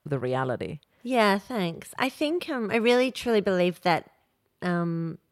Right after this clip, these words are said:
Speaker 2: everything starts with mindset, you know, and the stronger we can get. And the duality of that is,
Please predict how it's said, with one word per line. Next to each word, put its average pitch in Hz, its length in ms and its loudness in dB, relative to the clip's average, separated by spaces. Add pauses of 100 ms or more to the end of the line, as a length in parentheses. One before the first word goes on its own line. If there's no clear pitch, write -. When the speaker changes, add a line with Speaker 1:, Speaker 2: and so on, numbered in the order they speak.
(120)
Speaker 2:
everything 180 400 -2
starts - 320 -10
with 160 100 -6
mindset, 151 600 -8
you 180 120 -2
know, 165 300 -2
and 170 320 -2 (380)
the 190 100 -4
stronger 185 680 0 (880)
we 185 100 -2
can 180 220 -4
get. 170 400 2
And 269 240 2
the - 140 -4
duality 208 440 6
of 175 100 0
that 170 180 2
is, 165 260 -2